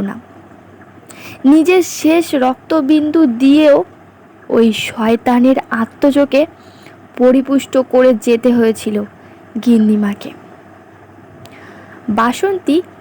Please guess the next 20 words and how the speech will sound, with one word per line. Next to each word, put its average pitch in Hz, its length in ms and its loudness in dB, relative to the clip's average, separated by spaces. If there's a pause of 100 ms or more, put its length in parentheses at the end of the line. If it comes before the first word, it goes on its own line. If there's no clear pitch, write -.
(140)
থেমে 208 360 0
গেল। 175 140 -4 (1080)
শেষের 214 400 -2
দিকে 220 260 0 (480)
ওর 226 120 2 (120)
কণ্ঠ 233 380 -4 (260)
কেঁপে 254 340 0
উঠেছিল, 233 460 -4 (1160)
চোখে 302 460 2
নেমেছিল 294 540 2 (560)
জলের 214 500 0
ধারা। 214 360 -6 (1700)
আমারও 233 340 2
হৃদয় 240 460 -2 (500)
এক - 80 -8 (300)
অজ্ঞাত 226 420 -4 (220)
বেদনায় 240 480 0 (100)
ভারী - 460 0
হয়ে 208 160 0 (100)
ওঠে। - 200 -14